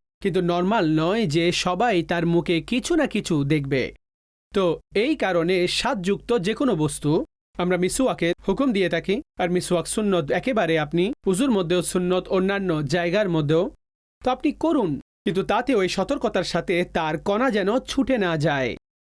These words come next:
বরং যেগুলো স্বাদযুক্ত মিসওয়াক হয়ে থাকে, যেগুলো তাজা, সে ব্যাপারে ফুকাহায়ে কেরামগণ লিখেছেন যে সেগুলো দিয়ে করা যাবে না, সেগুলো থেকে বেঁচে থাকতে হবে। সেগুলো আলাদাভাবে প্রথম থেকে এগুলোকে মিসওয়াকের যোগ্য করে নিবে, কেননা এর যে স্বাদ রয়েছে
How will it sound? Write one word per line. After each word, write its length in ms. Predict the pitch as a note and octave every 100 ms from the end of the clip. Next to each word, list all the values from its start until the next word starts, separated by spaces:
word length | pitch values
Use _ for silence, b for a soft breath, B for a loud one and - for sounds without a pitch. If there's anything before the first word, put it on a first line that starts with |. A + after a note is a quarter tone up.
| _ -
বরং 220 | F3+ G3+ F3
যেগুলো 280 | F#3 G3
স্বাদযুক্ত 560 | F3+ G3+ A#3 G3 G#3 -
মিসওয়াক 460 | E3+ E3+ - G#3+ -
হয়ে 180 | E3
থাকে, 380 | D3+ D3+ F3+ A#3+ G3
যেগুলো 300 | G3 G3+ F#3
তাজা, 320 | G#3 A3 F3+
সে 160 | A#3+
ব্যাপারে 320 | A3 G3+ F#3 F#3
ফুকাহায়ে 420 | G3 G3 G#3+ C4+
কেরামগণ 380 | G#3+ F#3+ E3+ E3+
লিখেছেন 560 | D#3+ G3 E3+ E3+ G#3 - _ _ _ -
যে 400 | C#3 F#3 E3+ F#3 - -
সেগুলো 360 | - F3+ B3
দিয়ে 160 | G#3+ F#3+
করা 240 | F3+ E3+
যাবে 200 | E3+ D#3+
না, 100 | F#3+
সেগুলো 280 | A#3 F#3+ G3
থেকে 180 | F#3 E3+
বেঁচে 200 | E3+ G#3+
থাকতে 220 | G3+ -
হবে। 240 | D#3 E3+ C4 -
সেগুলো 440 | - F3+ F3+ E3+ D#3+
আলাদাভাবে 680 | E3+ G3 G3+ F3+ E3 E3
প্রথম 420 | E3+ A3 G#3+ D#4 C4+
থেকে 320 | A3+ G#3+ F#3
এগুলোকে 320 | F#3 F#3 F#3+
মিসওয়াকের 520 | F3 E3+ F#3 - E3
যোগ্য 260 | E3+ E3+ B3+
করে 180 | F#3+ E3
নিবে, 320 | D3+ F#3 D#4 - _ _ _ -
কেননা 540 | F#3+ F#3+ D3+ D#3+ G#3 F#3
এর 400 | F3+ F3 D3 C3+
যে 220 | E3+ D#3+
স্বাদ 320 | - G#3 F#3+
রয়েছে 400 | E3+ D#3+ G3